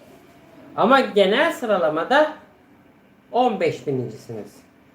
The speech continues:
Eğer açılan kadroda masaya çivit çakan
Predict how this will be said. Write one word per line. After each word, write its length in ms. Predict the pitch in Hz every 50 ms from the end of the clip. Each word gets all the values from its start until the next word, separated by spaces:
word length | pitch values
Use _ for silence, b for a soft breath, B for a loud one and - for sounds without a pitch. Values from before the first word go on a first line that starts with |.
| _ _ - - _ _ - - - - - - - - - - - - - - - -
Eğer 460 | - 175 202 240 294 311 294 247 160 - - - - - _ _ _ _ _ _ _ _ _ -
açılan 560 | - 185 - - 240 233 247 269 302 302 285
kadroda 600 | - 285 302 302 294 302 302 277 247 202 147 117 - - - - - - - _ _ _ - - 139
masaya 720 | 165 202 220 214 214 - - 247 254 262 254 262 269 262
çivit 400 | - - 226 233 269 285 277 -
çakan 560 | - 247 240 - - 254 269 262 233 196 -